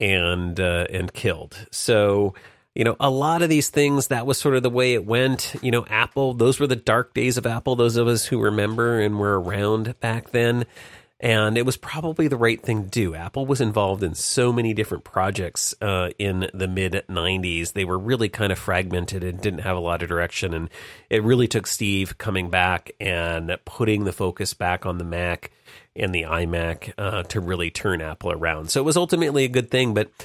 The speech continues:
you know, they were involved in some very interesting early technologies, and they were really, again, pioneers of, uh, things like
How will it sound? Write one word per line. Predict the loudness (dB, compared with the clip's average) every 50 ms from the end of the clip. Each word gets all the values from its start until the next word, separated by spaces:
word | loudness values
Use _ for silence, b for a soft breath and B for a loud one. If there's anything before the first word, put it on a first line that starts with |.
| B B B B B
you | B 4
know, | 4 4 4 2 0
they | 2 4 4 4
were | 4 4 2 2 2
involved | 2 0 2 2 2 2 2 0 0 0
in | 0 0 2 2
some | 0 0 0 0 -2
very | -2 0 0 0 2 2 0 0 -2 -2
interesting | -2 -2 0 0 0 0 -2 0 -2 -2 -2 -2 -4 _ -4
early | -2 -2 0 0 -2
technologies, | -2 -4 -6 -4 -2 0 0 2 2 0 0 0 -2 -2
and | 0 2 2
they | 2
were | 2 2 2
really, | 2 2 2 0 0 -4 -6 -6
again, | -6 -4 0 0 2 2 2 0
pioneers | -2 -4 -4 -2 0 2 2 4 4 4 4 4 4 4 2 2 0 -2 -6 B B B B B B B
of, | B 2 4 4 4 4 2 0 -2 -4 -8 -6
uh, | -2 0 0 2 0
things | 0 -2 -2 0 0 0 0 -2 -4
like | -6 -8 -8 -6 -4 -4 -4 -4 -8 -16